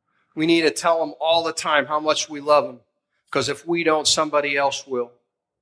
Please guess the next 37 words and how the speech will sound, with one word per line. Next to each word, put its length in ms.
Our 240
oldest 320
son 220
is 160
thirty-three 680
and 100
the 60
other's 320
thirty-two, 760
uh, 80
thirty, 500
and 200
we 80
have 160
a 40
nineteen-year-old. 840
Not 320
a 40
day 240
goes 240
by 240
that 160
we 140
don't, 180
when 140
we 80
talk 380
to 100
him, 100
that 160
we 140
tell 220
him 100
that 160
we 100
love 220
him. 140